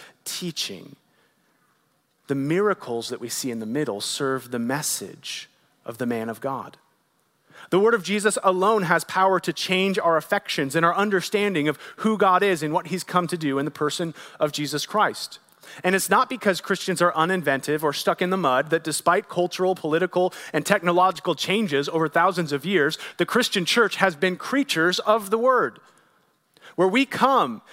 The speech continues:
and we dedicate ourselves to preaching the word, reading the word, memorizing the word, sharing God's word. Why? Because it has authority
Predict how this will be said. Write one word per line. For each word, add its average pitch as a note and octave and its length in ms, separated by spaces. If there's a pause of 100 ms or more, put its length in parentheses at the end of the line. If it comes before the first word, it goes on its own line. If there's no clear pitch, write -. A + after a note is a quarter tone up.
and F3 160
we A#3 80
dedicate G#3+ 500
ourselves D#3+ 440
to G#3+ 160
preaching A3 560
the D#3 180
word, C#3+ 340
reading G#3 520
the E3+ 100
word, D#3 380
memorizing F#3+ 640
the D3+ 80
word, D3+ 280
sharing G#3+ 640 (280)
God's F#3+ 460
word. F3 580
Why? A3 440 (220)
Because G#3+ 480
it C4+ 240
has F#3 460
authority F#3+ 1000